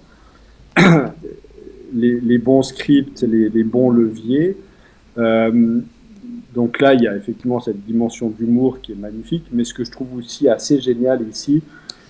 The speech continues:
c'est ce côté, en fait, ce côté culte, en fait, ces phrases, hein, euh,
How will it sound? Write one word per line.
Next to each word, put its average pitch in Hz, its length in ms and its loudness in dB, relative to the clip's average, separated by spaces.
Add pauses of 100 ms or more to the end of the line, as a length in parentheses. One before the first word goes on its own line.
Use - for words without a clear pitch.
c'est 123 220 2
ce - 120 -8
côté, 135 480 6
en 110 120 2
fait, 135 260 0
ce - 200 -6
côté 123 460 -2
culte, - 480 2
en 107 80 0
fait, 104 280 -8
ces 113 140 -2
phrases, 139 680 0 (640)
hein, 127 340 0 (240)
euh, 107 40 -12